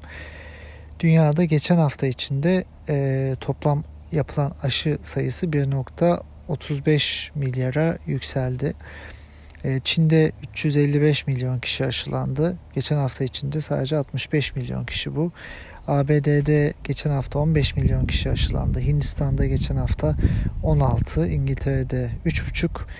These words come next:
e, ve dünya genelinde, e, tam aşılanan, e, kişi sayısı üç yüz yirmi üç milyona yükseldi. Geçen hafta içinde bu sayı otuz üç milyon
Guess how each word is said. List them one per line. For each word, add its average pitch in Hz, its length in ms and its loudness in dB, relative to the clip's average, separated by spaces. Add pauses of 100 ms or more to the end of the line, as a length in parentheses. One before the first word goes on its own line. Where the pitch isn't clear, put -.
(520)
e, 131 640 -2
ve 139 220 2
dünya 147 480 4 (120)
genelinde, 135 680 2 (140)
e, 135 300 0
tam 165 240 4
aşılanan, 139 580 0
e, - 520 -4
kişi - 280 -4
sayısı 135 400 0
üç - 500 -4
yüz 160 360 -2
yirmi 147 280 2
üç - 200 -2
milyona 143 320 0
yükseldi. 147 560 0 (440)
Geçen 156 280 2
hafta 135 280 0
içinde 151 560 -4
bu 147 80 -2
sayı 147 320 -4
otuz 143 320 -2
üç 143 200 -2
milyon 135 360 0